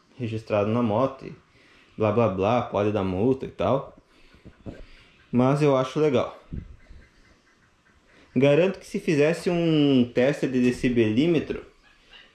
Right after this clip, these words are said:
ele seria bem menos ruidoso do que aquele escapamento original ali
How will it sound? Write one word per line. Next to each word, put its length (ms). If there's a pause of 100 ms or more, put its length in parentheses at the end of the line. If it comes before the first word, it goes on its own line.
(140)
ele 200
seria 360
bem 460
menos 440
ruidoso 520
do 120
que 140
aquele 200
escapamento 560
original 440
ali 240